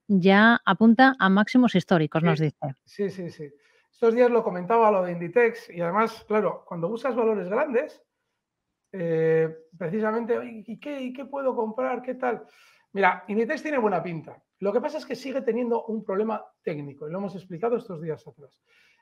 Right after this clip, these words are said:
Speaker 2: La resistencia inmensa de treinta y tres euros. Entonces, estamos en lo mismo que le hemos dicho a otro oyente antes. No podemos o no debemos ejercer de adivinos. Mientras siga por debajo, tiene pinta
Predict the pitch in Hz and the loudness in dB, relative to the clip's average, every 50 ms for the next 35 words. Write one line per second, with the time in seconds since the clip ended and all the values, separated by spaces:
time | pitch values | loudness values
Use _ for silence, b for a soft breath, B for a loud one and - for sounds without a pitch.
0 | _ - 196 180 185 180 180 175 180 196 170 - 262 277 254 254 277 262 262 262 | _ -4 0 2 2 2 2 -2 -6 -8 -6 -4 -4 -4 -4 -2 -2 -4 -2 -4
1 | 220 165 175 180 196 226 240 233 226 - - 240 247 262 262 - 175 185 160 - | -6 -8 -6 -4 -4 -4 -4 -4 -4 -4 -2 -2 -2 -4 -6 -8 -10 -10 -8 -6
2 | 170 165 160 156 165 160 156 - 202 220 233 226 - - _ _ _ _ _ _ | -6 -6 -6 -4 -4 -4 -4 0 0 0 0 0 -4 -14 _ _ _ _ _ _
3 | _ _ - 185 156 139 131 131 123 123 _ _ - 160 190 180 185 - 156 - | _ _ -6 -6 -6 -6 -8 -10 -14 -16 _ _ -12 -8 -8 -8 -8 -8 -14 -14
4 | _ _ _ _ _ _ _ _ _ _ - 247 262 277 247 262 247 226 202 208 | _ _ _ _ _ _ _ _ _ _ 0 0 0 0 0 2 2 2 2 0
5 | 247 233 226 240 254 254 214 190 185 180 185 185 175 185 180 185 208 196 - 160 | 0 -2 0 0 0 0 -2 -4 -4 -4 -6 -6 -8 -8 -8 -6 -6 -4 -4 -4
6 | 156 165 160 - 160 156 151 147 143 139 139 139 143 139 - 151 135 - - _ | -4 -6 -6 -8 -8 -8 -6 -8 -8 -12 -14 -16 -16 -16 -18 -20 -20 -20 -20 _
7 | _ - 202 233 277 285 285 269 233 240 247 240 254 247 247 - 185 160 170 208 | _ -4 0 0 0 2 2 2 2 2 2 0 -2 -4 -4 -4 -4 -4 -2 -2
8 | 208 190 180 165 185 185 185 185 185 185 - _ - 156 - - 135 117 - 180 | -2 -2 -2 -2 -2 -4 -4 -6 -8 -8 -12 _ -16 -16 -16 -16 -14 -10 -8 -6
9 | 165 165 165 151 147 143 147 143 143 131 - _ _ _ _ _ _ _ _ _ | -4 -4 -4 -4 -6 -8 -10 -12 -14 -16 -20 _ _ _ _ _ _ _ _ _
10 | _ _ _ _ - 185 170 190 170 196 185 175 180 - - - - - 262 240 | _ _ _ _ -12 -8 -8 -6 -4 -2 -4 -4 -4 -6 -14 -14 -10 -6 -2 0
11 | 247 226 233 226 214 214 214 233 220 - 294 311 311 - - - _ - 220 226 | 2 2 2 2 2 4 4 4 4 4 4 4 4 2 -8 -14 _ 0 2 2
12 | 208 196 170 180 196 196 180 165 180 160 156 156 | 2 2 -2 -4 -6 -6 -8 -8 -8 -8 -10 -10